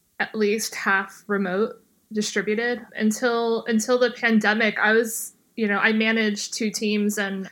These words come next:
everyone on those teams were remote already. I was the only one working out of the office. So it was actually pretty easy for us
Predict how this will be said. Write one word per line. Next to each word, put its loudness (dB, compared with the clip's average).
everyone 4
on 0
those 0
teams -4
were 0
remote -4
already. -2
I 0
was 0
the 2
only 0
one -6
working -6
out -2
of -6
the -8
office. -6
So -4
it -2
was -2
actually 0
pretty -2
easy -2
for -4
us -4